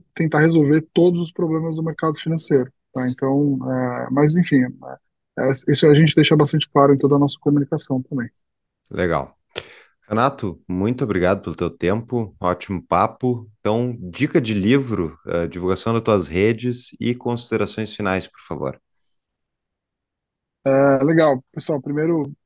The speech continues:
Speaker 1: obrigado aí pela, pela, pelo tempo de vocês. É, foi um prazer falar, que passou super, <laughs>
Speaker 2: Uhum.
Speaker 1: super rápido. É, o, as minhas redes sociais, eu só tô entrando aqui no Twitter pra lembrar qual que é o meu, meu Twitter. Meu Twitter é R Breia só.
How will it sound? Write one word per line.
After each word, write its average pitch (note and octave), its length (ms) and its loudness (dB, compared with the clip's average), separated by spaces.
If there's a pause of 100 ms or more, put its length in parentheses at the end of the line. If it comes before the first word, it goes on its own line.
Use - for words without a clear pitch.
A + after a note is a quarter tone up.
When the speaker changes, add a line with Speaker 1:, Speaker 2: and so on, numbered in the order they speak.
Speaker 1:
obrigado D3 560 0
aí C3+ 100 -4
pela, C3 480 -8 (240)
pela, C3 320 -4
pelo C3+ 180 0
tempo C3 240 0
de C3 80 2
vocês. C#3+ 760 6
É, B2+ 420 -2
foi C3 100 -2
um B2+ 60 0
prazer B2+ 440 2
falar, B2+ 340 2
que - 140 -20
passou B2+ 280 -4
super, D3 380 2 (280)
<laughs> - 100 -14 (260)
Speaker 2:
Uhum. F#2+ 100 -8
Speaker 1:
super D#3 300 6
rápido. D3 560 2 (580)
É, C#3 600 4 (680)
o, C#3+ 460 -2
as C#3 80 -6
minhas D#3+ 200 -2
redes F3 220 2
sociais, C3 540 0
eu C3 120 -10
só E3+ 160 -12
tô D3+ 120 -4
entrando C#3 260 -2
aqui C3+ 180 -2
no C#3+ 100 2
Twitter C#3+ 320 0
pra C3+ 160 0
lembrar C3+ 340 2
qual C#3 120 2
que - 80 -4
é C#3+ 40 2
o C#3 40 0
meu, C#3 300 2
meu C3+ 220 -12
Twitter. B2+ 380 2
Meu C3 120 -12
Twitter C#3+ 300 2
é C#3 180 8
R D#3 160 2
Breia B2 360 -2
só. - 220 -14